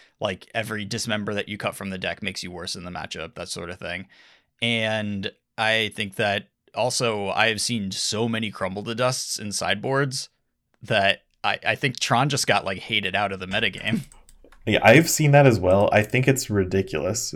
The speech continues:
Speaker 2: because, I don't know, the, it doesn't seem that
Speaker 1: <laughs>
Speaker 2: popular to warrant it.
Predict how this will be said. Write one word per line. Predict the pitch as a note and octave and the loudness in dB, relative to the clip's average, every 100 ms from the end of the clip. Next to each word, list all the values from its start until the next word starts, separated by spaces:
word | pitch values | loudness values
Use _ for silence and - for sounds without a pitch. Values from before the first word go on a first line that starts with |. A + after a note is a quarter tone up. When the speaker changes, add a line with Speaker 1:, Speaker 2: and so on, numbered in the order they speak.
| - | -6
Speaker 2:
because, | G#2 - F#2 F2+ - - - - - - - - - - - - | -4 -2 -2 0 -4 -6 -18 -20 -20 -20 -20 -20 -20 -20 -8 -2
I | A2 | 0
don't | D#2+ | 0
know, | D#2 - - | -2 -4 -2
the, | A2 - - - - - - - _ _ | -4 -4 -18 -20 -20 -20 -20 -20 _ _
it | B2 C3 D3 | -2 0 4
doesn't | B2+ B2+ B2+ | 4 4 2
seem | - B2 | 0 2
that | G#2+ G#2+ - | 6 4 4
Speaker 1:
<laughs> | F#2 | 2
Speaker 2:
popular | F#2 G#2 G#2+ | 2 2 2
to | A2 | 2
warrant | F#2 F2 F2+ G#2+ A2+ | -2 0 0 2 2
it. | B2+ | 2